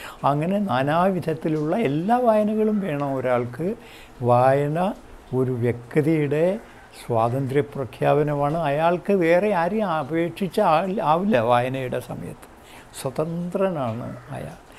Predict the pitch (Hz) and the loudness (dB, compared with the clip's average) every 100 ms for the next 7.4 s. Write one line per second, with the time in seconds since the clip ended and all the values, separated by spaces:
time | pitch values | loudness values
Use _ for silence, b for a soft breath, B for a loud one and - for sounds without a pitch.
0 | B - 151 170 - 170 - - - 226 | B -6 0 2 2 -4 -6 -16 -6 -4
1 | 208 196 156 147 - 123 110 120 - - | -2 -2 -2 -4 -8 -8 -6 -8 -10 -14
2 | 170 - B B - 123 135 156 175 202 | -18 -20 B B -10 -4 -2 -2 0 2
3 | 185 160 151 156 160 123 120 120 - 175 | 2 0 0 0 2 2 2 0 -4 -2
4 | 196 175 202 - 131 - - 131 139 170 | 0 -2 -4 -6 -10 -10 0 2 2 2
5 | 165 135 143 156 156 131 147 160 175 - | 0 -2 -4 -4 -2 0 0 0 -2 -4
6 | - 131 170 131 139 180 196 185 - 127 | -6 -4 -4 -4 0 0 0 -4 -6 -6
7 | 104 104 110 | -6 -8 -10